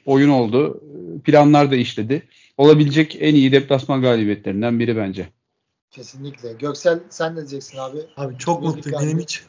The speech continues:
Speaker 3: <laughs> benim hiç umudum yoktu. Yani ben bir puanı falan tura çıkardım. Ee, hatta iki bir olunca kendi kendime unutmaya başladım. Ya zaten beraberlik de iyi skordu falan diye.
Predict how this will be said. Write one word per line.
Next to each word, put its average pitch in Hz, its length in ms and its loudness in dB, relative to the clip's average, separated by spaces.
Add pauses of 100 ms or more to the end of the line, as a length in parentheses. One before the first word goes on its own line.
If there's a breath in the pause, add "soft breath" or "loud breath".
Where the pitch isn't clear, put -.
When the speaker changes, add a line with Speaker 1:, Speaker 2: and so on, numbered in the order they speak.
(160)
Speaker 3:
<laughs> - 720 -20
benim 160 200 -2
hiç 185 160 -4
umudum 151 360 -2
yoktu. 135 280 -6
Yani 139 140 -6
ben 143 180 -4
bir 156 120 -6
puanı 160 240 -2
falan 165 360 -6 (460)
tura 160 260 -4
çıkardım. 165 520 -4 (1120)
Ee, 135 400 -6
hatta 147 320 -4
iki 170 240 -4
bir 175 60 4
olunca 175 280 2
kendi 165 220 0
kendime 165 260 -2
unutmaya 160 280 -4
başladım. 143 300 -6
Ya 147 140 -6
zaten 151 480 -6
beraberlik 147 420 -2
de 156 60 -2
iyi 147 100 0
skordu 143 340 -6
falan 139 280 -6
diye. 170 180 -4